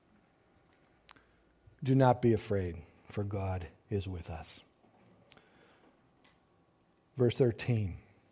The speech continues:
Now, apparently, there was a delay in the answer to his prayer. Verse thirteen, very,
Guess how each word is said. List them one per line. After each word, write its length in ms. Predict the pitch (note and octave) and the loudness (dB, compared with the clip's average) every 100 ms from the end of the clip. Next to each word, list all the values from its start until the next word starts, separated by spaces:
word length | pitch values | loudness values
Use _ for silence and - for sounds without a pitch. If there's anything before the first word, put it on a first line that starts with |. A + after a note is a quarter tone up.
| _ _ _ - - - - - - - - _ _ _ | _ _ _ -20 -20 -20 -20 -20 -20 -20 -20 _ _ _
Now, 180 | C#3 C3+ | 6 8
apparently, 460 | C3+ E3 G3 C#3 C3+ | 8 8 6 8 8
there 140 | C3+ | 8
was 160 | C#3 C3+ | 8 6
a 60 | |
delay 520 | C#3+ D#3 D#3+ F#3 B2+ A#2 | 4 6 10 12 10 8
in 100 | A#2 | 4
the 140 | B2 | 4
answer 280 | C3+ C3+ C3+ | 4 2 0
to 160 | C#3 | 4
his 160 | C3 C3 | 2 2
prayer. 400 | - G#3 G3 - - - - _ - _ | -4 -4 -4 -6 -16 -20 -20 _ -20 _
Verse 220 | A#2+ G#2 | 0 2
thirteen, 480 | - C3 - F3 G#2+ | 2 2 4 2 2
very, 300 | A2 C3 C3 | 2 4 4